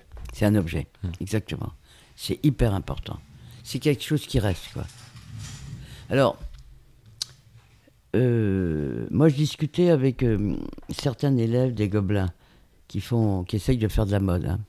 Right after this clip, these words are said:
Speaker 2: Ouais.
Speaker 1: Mais, et moi, je regarde dans les journaux de mode, vous savez, il y a le nom du photographe.
Speaker 2: Hmm.
Speaker 1: Ça change tout le temps.
Speaker 2: C'est
Speaker 1: Or que nous,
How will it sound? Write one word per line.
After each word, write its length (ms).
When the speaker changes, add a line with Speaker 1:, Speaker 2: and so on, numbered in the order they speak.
Speaker 2:
Ouais. 140
Speaker 1:
Mais, 280
et 100
moi, 220
je 100
regarde 400
dans 100
les 140
journaux 300
de 60
mode, 300
vous 60
savez, 300
il 60
y 40
a 60
le 60
nom 120
du 140
photographe. 600
Speaker 2:
Hmm. 80
Speaker 1:
Ça 100
change 220
tout 100
le 60
temps. 220
Speaker 2:
C'est 100
Speaker 1:
Or 120
que 180
nous, 400